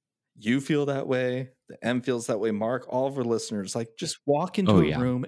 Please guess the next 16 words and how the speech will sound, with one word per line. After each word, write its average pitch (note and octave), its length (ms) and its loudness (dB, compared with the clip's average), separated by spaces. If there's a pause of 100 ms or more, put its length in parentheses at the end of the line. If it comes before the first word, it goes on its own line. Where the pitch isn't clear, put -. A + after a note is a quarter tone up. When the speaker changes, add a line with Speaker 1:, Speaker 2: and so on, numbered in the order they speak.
Speaker 1:
and G#2 240 -8
be G#2+ 100 0
yourself. G2+ 680 -6 (1120)
That's C#3 260 0
it. D3+ 260 -2 (220)
Speaker 2:
Yes. - 420 -2 (720)
Speaker 1:
And D#3 420 0 (320)
I E3+ 240 0
would E3 200 0
hope G2 460 -4 (400)
that B2+ 120 0
if A#2+ 140 -6
you're B2 120 0
met A#2 240 -2
with D#3 160 -4
opposition, C3 800 -4